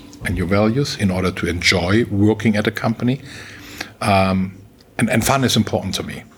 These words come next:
That's what I found out there, yeah. So I was, I was more than willed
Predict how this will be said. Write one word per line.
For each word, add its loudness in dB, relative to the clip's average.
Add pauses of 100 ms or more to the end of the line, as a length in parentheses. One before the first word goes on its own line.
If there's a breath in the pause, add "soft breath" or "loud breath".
(220)
That's -2
what 0
I 0
found -4
out -6
there, -2
yeah. -6 (580 loud breath)
So 0
I 4
was, 2 (260)
I 2
was 0 (960)
more 4
than 2
willed 0